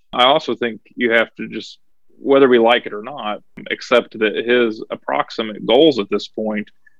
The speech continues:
were simply to replace Hitler with some nicer version of fascism. <laughs> It's not like, uh, I mean, and that's the part that's hard.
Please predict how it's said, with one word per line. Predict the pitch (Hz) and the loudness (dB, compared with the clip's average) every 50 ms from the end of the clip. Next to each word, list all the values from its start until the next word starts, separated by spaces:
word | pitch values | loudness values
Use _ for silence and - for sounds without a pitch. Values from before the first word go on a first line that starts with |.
| _ _ _ - | _ _ _ -4
were | - - 110 113 110 104 | 2 4 6 6 6 4
simply | - - 151 147 - - 123 117 113 113 113 107 101 - | 2 0 0 0 0 2 4 4 4 4 4 2 -2 -2
to | - 117 107 104 | -2 -2 0 0
replace | 107 104 - - - 123 120 117 110 - - - - - | 0 -2 -2 0 0 2 2 0 -2 -6 -14 -20 -8 -6
Hitler | 165 160 - 123 113 110 110 107 107 _ _ _ _ _ _ - | -6 -4 -4 -4 -4 -2 -2 -4 -6 _ _ _ _ _ _ -8
with | - 107 - | -6 -6 -6
some | - - 139 135 127 117 110 | -4 -4 -4 -4 -4 -4 -4
nicer | 107 113 127 127 - - - 113 107 101 | -2 -2 -2 -2 -4 -4 -4 -4 -4 -2
version | 104 104 110 117 110 101 104 98 | 0 2 2 2 2 0 -4 -6
of | 98 92 | -6 -4
fascism. | - 104 101 101 101 - - - - - - - - - - - - - - - | -2 0 0 0 0 -2 -8 -14 -16 -10 -8 -6 -6 -6 -8 -12 -18 -16 -8 -4
<laughs> | 175 196 - - - | -4 -4 -4 -4 -8
It's | 143 175 - - | -10 -10 -8 -4
not | - 139 147 123 117 | -2 -2 -2 0 0
like, | 123 123 123 120 107 - - | 2 2 2 2 2 -2 -4
uh, | - 113 107 104 104 104 - _ _ _ _ _ _ _ _ _ _ - - - - | -4 -2 -2 -2 -4 -8 -12 _ _ _ _ _ _ _ _ _ _ -20 -20 -16 -10
I | 139 147 | -10 -6
mean, | 147 156 | -2 0
and | 160 156 156 | 0 0 0
that's | 170 185 - - | 0 -4 -4 -4
the | 156 135 | -6 -6
part | - - 139 127 - | -2 -2 -2 -2 -2
that's | 110 - - | -6 -10 -8
hard. | - 120 110 95 - - 107 | -8 -8 -8 -8 -10 -14 -20